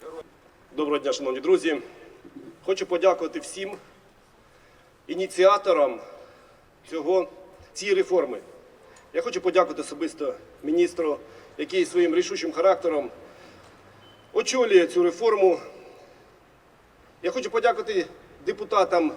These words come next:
які знайшли в собі силу і спрацювали таким чином, щоб ця реформа стартувала по всій країні. Я хочу від себе особисто,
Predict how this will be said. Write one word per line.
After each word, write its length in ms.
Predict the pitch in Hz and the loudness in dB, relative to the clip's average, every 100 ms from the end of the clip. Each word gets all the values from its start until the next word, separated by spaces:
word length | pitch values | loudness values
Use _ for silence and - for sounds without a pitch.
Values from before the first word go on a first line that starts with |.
| - - - - - - - | -12 -20 -20 -20 -20 -20 -10
які 360 | 160 202 202 - - | -10 -2 0 0 -6
знайшли 340 | 131 233 202 202 | -4 -4 -2 -4
в 60 | |
собі 220 | 180 160 | -4 -4
силу 420 | 151 196 180 156 127 - - - - - - - _ | -2 2 2 2 -6 -12 -20 -20 -20 -20 -20 -20 _
і 260 | 208 202 165 - - - - - _ - - _ _ _ _ - _ _ _ _ _ _ _ _ _ _ _ _ - - - - - - _ _ _ _ - | -4 -2 -2 -6 -20 -20 -20 -20 _ -20 -20 _ _ _ _ -20 _ _ _ _ _ _ _ _ _ _ _ _ -20 -20 -20 -20 -20 -20 _ _ _ _ -20
спрацювали 520 | - - 196 202 214 | -8 2 2 2 0
таким 260 | 202 175 202 | 0 -2 -4
чином, 320 | 220 233 208 | -2 0 2
щоб 180 | - - | 0 2
ця 120 | 196 | 4
реформа 500 | 190 202 208 185 170 - - - - - | 4 2 0 4 2 0 -14 -20 -20 -20
стартувала 560 | - 190 170 175 175 - | -4 -2 2 4 4 4
по 120 | 156 | -4
всій 180 | - 160 | -6 -4
країні. 460 | 165 160 127 104 - - - - _ _ _ _ _ _ | 0 0 0 -8 -12 -20 -20 -20 _ _ _ _ _ _
Я 80 | 160 | -4
хочу 280 | 214 185 185 | -2 0 2
від 120 | 180 | 2
себе 180 | 208 180 | 0 -2
особисто, 580 | 170 175 220 - 185 | -2 -4 -4 0 0